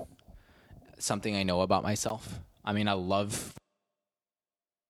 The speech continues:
Okay, we are,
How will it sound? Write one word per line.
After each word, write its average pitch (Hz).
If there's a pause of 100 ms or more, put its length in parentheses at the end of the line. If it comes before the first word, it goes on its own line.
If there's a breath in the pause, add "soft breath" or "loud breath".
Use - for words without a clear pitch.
(2500 soft breath)
Okay, 143
we 131
are, 120